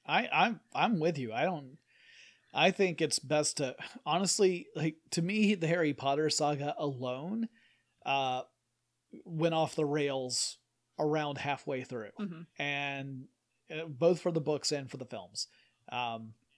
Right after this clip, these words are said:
Speaker 1: and so I have no desire to see any of this, even if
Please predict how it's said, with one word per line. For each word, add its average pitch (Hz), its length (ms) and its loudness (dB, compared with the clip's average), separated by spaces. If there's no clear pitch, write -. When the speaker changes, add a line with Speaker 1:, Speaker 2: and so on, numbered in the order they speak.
Speaker 1:
and 139 220 -2
so 139 500 0
I 151 160 2
have 175 240 2
no 143 200 0
desire 110 600 -4
to 151 80 -6
see 147 320 -2
any 143 200 -4
of 120 140 -10
this, 120 280 -4
even 226 420 0
if 170 400 0